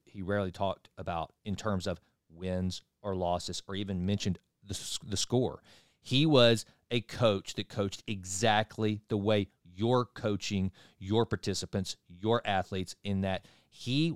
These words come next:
wanted to coach them to get as close to their full potential as possible. That was it. That's what he was shooting for, 'cause he knew if they were, if he could bump up, get them to bump up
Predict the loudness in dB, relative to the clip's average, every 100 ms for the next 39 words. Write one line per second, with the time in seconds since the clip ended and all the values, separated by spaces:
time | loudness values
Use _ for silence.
0 | -2 0 0 -2 -4 0 0 -2 -2 0
1 | -2 -6 _ -10 -4 -2 -2 -4 -10 -14
2 | 0 4 6 4 0 -2 -2 -2 -2 0
3 | -2 0 0 -2 -8 -4 0 0 0 -6
4 | -10 _ _ 4 4 6 2 0 -4 -6
5 | -2 2 2 0 -2 -2 -2 -2 -4 -4
6 | -6 -2 0 0 -2 -2 2 2 0 -4
7 | -4 0 0 0 -4 _ _ 2 2 4
8 | 4 4 0 -14 _ _ 0 2 2 4
9 | 4 4 0